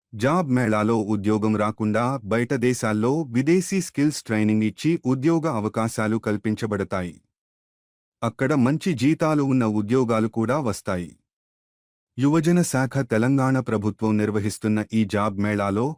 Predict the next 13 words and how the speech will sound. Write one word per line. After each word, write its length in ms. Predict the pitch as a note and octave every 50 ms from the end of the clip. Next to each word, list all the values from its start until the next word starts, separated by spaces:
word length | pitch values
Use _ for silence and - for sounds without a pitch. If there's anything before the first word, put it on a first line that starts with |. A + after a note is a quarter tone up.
| _ _
అందరూ 360 | A2 A#2 C3+ C#3+ D3+ D3+ D#3 E3
పాల్గొనాలి. 680 | B2+ - A2 G2+ G2+ F#2 F#2+ G2 F#2+ F#2+ F#2 F2+ F2+ E2 - _ _ _ _ _ _ _ _ _ _ _ _ _ _ _ _ _ _ _ _ _
హుస్నాబాద్లోని 880 | E3 E3+ - - F#3+ F#3+ F3 C#3 B2+ C3 C3+ A#2 G#2+ G#2 G#2+ G#2 G#2+ B2 C#3 C#3 _
తిరుమల 360 | - D#3+ F3+ F#3+ F3+ F3+ F3 E3+ C3+
గార్డెన్స్‌లో 640 | A2 G#2+ G#2+ A2 G#2 A2 A2 A2+ - - A2+ A#2 B2 C#3 C3 -
ఉదయం 320 | A2 G2 G#2+ G#2+ G#2+ A2 G#2+
పది 260 | _ A2 G#2 G#2 A2+
గంటల 360 | G#2 A2 G#2+ G#2+ - A2+ G#2+ A2
నుండి 340 | G#2+ G#2+ G#2+ A2 G2+ A#2+ C3 D3+ D#3+ _ _
ఈ 80 | D3 D#3 C#3+
జాబ్ 340 | A2 G2+ A2 A#2 C3+ C#3+ A#2+
మేళా 300 | G#2+ A2+ B2 B2+ B2 B2 B2
కార్యక్రమం 640 | A#2+ - G#2+ G2+ G#2 G2 - - G2+ G2 G#2+ B2